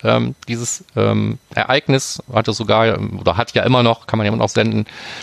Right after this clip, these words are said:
als eigenen Hit-Typen eine Transaktion. Viel mehr war da aber nicht. Natürlich hatte man vorher auch schon irgendwie was. Man hatte, ähm, einen Checkout, man hatte irgendwie Add to Cart, Remove from Cart, all diese Sachen, die wir jetzt im Enhanced E-Commerce so lustig vermessen, die haben vorher schon stattgefunden.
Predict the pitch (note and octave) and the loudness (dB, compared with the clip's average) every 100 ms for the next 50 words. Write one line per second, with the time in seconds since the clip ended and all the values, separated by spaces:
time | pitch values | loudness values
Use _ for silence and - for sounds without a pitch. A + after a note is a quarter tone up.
0 | - A2 - A2 A#2 A2 B2+ - C3+ C3 | -4 -2 0 0 4 4 2 0 0 2
1 | A#2+ A2+ G2+ - A#2 G#2 - C3 C3+ C#3+ | 2 2 0 0 0 -2 0 2 2 2
2 | C3+ C3 G#2+ G#2+ F2+ F#2 E2+ - - - | 2 2 4 2 2 0 -2 -8 -14 -16
3 | - - - B2 G3 D#3+ E3+ D3 C3+ - | -16 -8 -2 2 2 2 2 2 2 4
4 | E3+ D#3 A#2+ F3 - E3 D3+ D3+ D3 C3+ | 4 6 4 4 2 2 2 2 2 2
5 | C#3 - C#3 A#2 A#2 - A#2+ A#2 A2 A2+ | 2 2 0 2 2 0 2 2 2 0
6 | A#2 - D#3 C3+ C3+ C3 B2 A2 A#2+ B2+ | 2 0 0 2 4 4 2 2 2 0
7 | G#2+ A#2+ A2 A2+ A2 - - C#3 - A#2 | 0 -2 -2 0 0 0 0 0 2 4
8 | A#2 B2+ A#2+ C3 B2 - A2+ A2+ G2+ A2+ | 4 4 2 2 -2 0 2 2 2 2
9 | B2 A2+ G#2+ B2 A#2 G#2+ G#2+ G#2+ G#2+ G#2 | 2 0 0 2 2 2 2 2 2 4
10 | G#2 G#2+ A#2 - A#2+ A2 G#2+ - G#2 - | 4 2 -2 0 2 4 2 2 -2 -2
11 | B2 - G#2 A2+ B2+ A2+ A#2 A#2 D3 C3 | -2 2 2 2 2 2 2 2 2 4
12 | A#2+ - - - - D#3 D#3+ A3+ | 2 2 0 -2 2 2 4 2